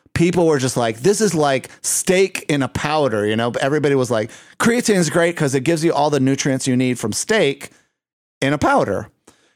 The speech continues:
Uh, and I'm just curious, like, to th-, hear your thoughts on, like, you know, the role of red meat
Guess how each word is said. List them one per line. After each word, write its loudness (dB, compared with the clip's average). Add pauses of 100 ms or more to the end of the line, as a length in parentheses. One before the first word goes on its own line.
(200)
Uh, -2
and 2
I'm 2
just 2
curious, 2
like, 0
to 2
th-, -2
hear 4
your 4
thoughts 0
on, 2
like, 0
you 0
know, 0 (380)
the 2
role 4
of -2
red 2
meat 0